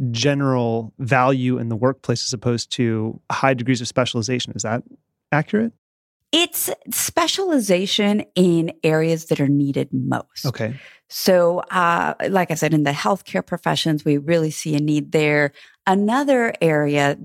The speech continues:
Speaker 2: that is, is, you know, being looked at right now, in particular for women, is in the trades, is in apprenticeships. So baby boomers are the ones who traditionally fill our apprenticeship jobs, our welders,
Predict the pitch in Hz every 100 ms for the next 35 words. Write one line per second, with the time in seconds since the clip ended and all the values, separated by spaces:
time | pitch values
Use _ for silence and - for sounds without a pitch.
0 | 160 139 135 - 156 139 - 147 139 -
1 | - - _ _ _ _ 147 208 180 147
2 | 180 170 165 180 - 131 - 147 139 143
3 | 127 123 123 123 _ _ 175 170 180 170
4 | 170 160 - 147 156 147 143 143 - -
5 | - _ 185 175 170 - 156 147 - -
6 | 160 143 - - - - 165 156 160 160
7 | - - - 175 151 - - - - -
8 | - - - - - - 180 170 170 170
9 | 196 190 175 180 175 180 - 160 160 156
10 | 151 151 151 - 156 143 139 156 143 135
11 | 170 147 - 156 156 - 160 139 - 139
12 | 139 - - 160 139 147 139 156 139 143
13 | 139 139 135 131 -